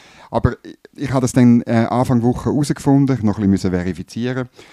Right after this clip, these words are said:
Und es ist noch verrückt, du musst dir vorstellen, die Kohäsionsbeiträge, die bis jetzt hundertdreissig Millionen Franken pro Jahr gewesen sind, werden,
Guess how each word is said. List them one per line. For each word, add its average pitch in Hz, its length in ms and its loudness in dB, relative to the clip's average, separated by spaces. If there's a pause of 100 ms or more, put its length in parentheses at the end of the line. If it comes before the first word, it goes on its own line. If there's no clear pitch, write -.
(140)
Und 113 260 -2
es 131 140 -8
ist 120 100 -4
noch 117 140 -2
verrückt, 98 580 -8
du 95 80 -12
musst 110 220 -8
dir 101 40 -10
vorstellen, 98 640 -6
die - 100 -20
Kohäsionsbeiträge, 117 1400 -6
die 104 80 -2
bis 90 160 -8
jetzt - 220 -6
hundertdreissig 95 600 -6
Millionen 85 360 -6
Franken 90 420 -10
pro - 140 -8
Jahr 92 240 -6
gewesen - 160 -12
sind, 92 260 -8 (440)
werden, 104 420 0